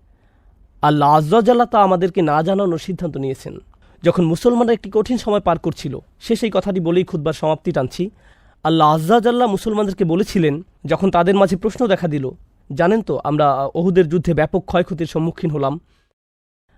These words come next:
আল্লাহ আজ্জা জাল্লা লক্ষ্য করলেন, এমনকি মুসলমানদের মধ্যেও এটা নিয়ে প্রশ্ন দেখা দেওয়া শুরু করল, "কেন আমাদের এমন বিপর্যয় ঘটল? আমাদের সাথে আল্লাহ রসুল আছেন সাল্লাল্লাহু আলাইহি সাল্লাম, তার সাথে আমরা সকল বিশ্বাসীরা এত ত্যাগ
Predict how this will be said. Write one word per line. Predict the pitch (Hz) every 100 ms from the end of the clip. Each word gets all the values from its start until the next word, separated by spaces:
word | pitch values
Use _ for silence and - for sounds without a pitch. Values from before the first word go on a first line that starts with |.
| _ _
আল্লাহ | 147 156 143
আজ্জা | 147 147 233 233
জাল্লা | 214 165 147 147 190 _ _ _ _
লক্ষ্য | 160 180 - 220
করলেন, | 190 156 139 147 - _ _
এমনকি | 156 180 175
মুসলমানদের | 165 165 214 220 214 190
মধ্যেও | 185 185 220
এটা | 202
নিয়ে | 190
প্রশ্ন | 175 196 -
দেখা | 180 156 165
দেওয়া | 151
শুরু | 135 160 143
করল, | 127 117 - - _ _ _ _
"কেন | 185 175
আমাদের | 220 220 214 220
এমন | 208 208
বিপর্যয় | 170 202 190 208
ঘটল? | 175 196 226 - _ _ _
আমাদের | 139 151 196 233
সাথে | 226 220
আল্লাহ | 196 202
রসুল | 160 - 226
আছেন | 165 170 180 196 -
সাল্লাল্লাহু | 185 156 139 175 175
আলাইহি | 160 -
সাল্লাম, | 147 139 - _ _ _ _ _ _ _ -
তার | 196
সাথে | 233 233
আমরা | 226
সকল | 208 220 233
বিশ্বাসীরা | 175 190 240 - 220 170
এত | 156 233
ত্যাগ | 220